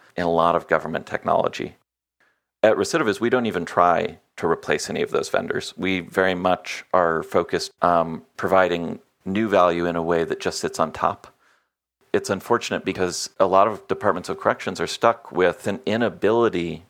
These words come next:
to use modern technology to reach, for instance, people on supervision who might need a reminder that some, that they need to come in to see their parole or probation officer. But there's not an easy way to swap out the systems that are responsible for holding all of that information and data today to do that.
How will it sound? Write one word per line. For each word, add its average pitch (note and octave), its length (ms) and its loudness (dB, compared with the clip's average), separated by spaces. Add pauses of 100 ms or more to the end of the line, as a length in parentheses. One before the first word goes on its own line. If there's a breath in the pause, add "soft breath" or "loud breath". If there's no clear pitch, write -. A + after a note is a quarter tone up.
(180)
to - 140 -8
use F#2+ 240 -2
modern F2+ 260 2
technology F2 460 -2
to - 180 -6
reach, C#3+ 240 -4
for - 140 -2
instance, F#2+ 320 -6
people - 280 -6
on F#2 140 0
supervision F#2+ 600 -2
who F2+ 120 -10
might E2+ 220 -2
need E2+ 120 -4
a F2 40 2
reminder F2 500 0
that - 180 -4
some, F2 320 -2
that F2+ 140 -2
they F#2 100 2
need F2 160 -6
to F2 60 -2
come F2 220 -2
in E2+ 100 -4
to F2 60 -8
see - 140 -6
their F2 120 -2
parole F2+ 320 0
or - 80 0
probation F2 500 -4
officer. - 520 -4 (320)
But G2+ 380 2
there's G2 240 0
not G#2+ 180 2
an G#2 140 -10
easy F#2+ 240 -2
way F2+ 140 4
to E2+ 80 -2
swap - 280 0
out E2+ 140 0
the D#2 60 -4
systems - 420 -4
that E2 120 -6
are D#2+ 60 4
responsible E2 600 -2
for - 160 -2
holding F2 320 -2
all E2+ 160 4
of - 80 -6
that E2 160 0
information - 480 -8
and - 100 -8
data - 240 -4
today - 240 -4
to - 180 -14
do - 160 -8
that. - 200 -8